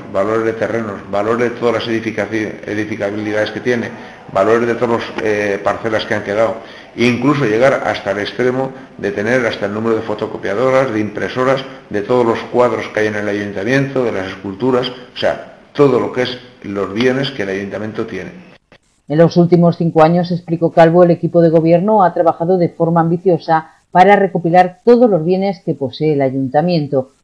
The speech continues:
Speaker 2: una tarea que ha sido muy costosa por la cantidad de propiedades que se han tenido que revisar.
Speaker 1: Porque ha habido que consultar el catastro, ha habido que consultar,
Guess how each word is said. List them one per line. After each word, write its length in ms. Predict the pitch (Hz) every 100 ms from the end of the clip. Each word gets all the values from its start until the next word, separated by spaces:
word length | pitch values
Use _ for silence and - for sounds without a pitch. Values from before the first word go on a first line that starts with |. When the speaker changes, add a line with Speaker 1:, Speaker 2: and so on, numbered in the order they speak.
| _
Speaker 2:
una 200 | 175 214
tarea 340 | 226 233 285 285
que 100 | 240
ha 40 |
sido 300 | 220 247 247
muy 300 | 214 226 277
costosa 680 | 196 170 - 208 208 233 233
por 160 | 165 147
la 180 | 143
cantidad 460 | 202 208 175 160 175
de 100 | 175
propiedades 680 | - 196 220 175 170 180 180 _ _ -
que 120 | 147
se 120 | 208
han 140 | 214
tenido 400 | 165 175 226 269
que 160 | - 277
revisar. 540 | 254 254 247 - 104 - _ _ _ _
Speaker 1:
Porque 200 | - 92
ha 40 | 104
habido 200 | 113 107
que 120 | 107
consultar 480 | 110 107 104 113 107
el 100 | 101
catastro, 440 | 98 95 139 127
ha 20 |
habido 160 | 117 107
que 40 | 104
consultar, 480 | 98 101 107 107